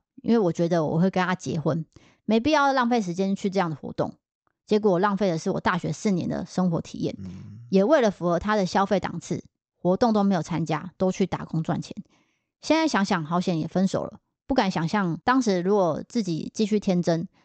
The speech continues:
Speaker 1: 这样的家庭婆媳问题真的不是盖的，而且他又是一个妈宝男，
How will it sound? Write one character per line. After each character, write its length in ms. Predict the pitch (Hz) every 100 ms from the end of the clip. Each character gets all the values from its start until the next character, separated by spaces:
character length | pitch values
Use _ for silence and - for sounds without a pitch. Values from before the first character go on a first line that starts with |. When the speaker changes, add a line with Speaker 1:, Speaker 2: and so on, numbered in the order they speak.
| _
Speaker 1:
这 100 | -
样 140 | 254
的 220 | 202 170 160
家 240 | - 190
庭 240 | - 165 - _
婆 200 | - 196
媳 160 | 190
问 140 | 196 196
题 200 | 165 -
真 160 | - 175
的 60 |
不 140 | 165 160
是 160 | -
盖 180 | 165 127
的， 140 | - - - _ -
而 100 | -
且 140 | 196 180
他 140 | 190
又 100 | 196
是 120 | 180
一 20 | 190
个 120 | 170
妈 200 | 175 226
宝 160 | 185
男， 240 | 135 78